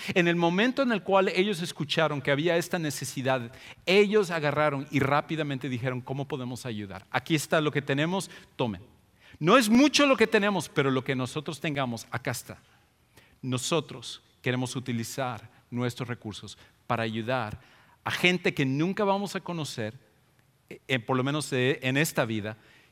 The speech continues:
que no tienen ninguna relación con nosotros, pero que sabemos que tienen necesidad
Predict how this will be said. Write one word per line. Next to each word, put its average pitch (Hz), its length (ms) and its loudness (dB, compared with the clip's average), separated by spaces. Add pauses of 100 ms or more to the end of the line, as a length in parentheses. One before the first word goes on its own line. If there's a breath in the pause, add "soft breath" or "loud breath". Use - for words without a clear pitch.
que 160 120 4
no 175 160 4
tienen 202 280 4
ninguna 190 320 2
relación 170 440 0
con 165 160 -6
nosotros, 127 480 -6 (220 loud breath)
pero 123 160 0
que 127 100 -4
sabemos 127 420 -2
que 156 120 -6
tienen 165 320 -6
necesidad 135 540 -4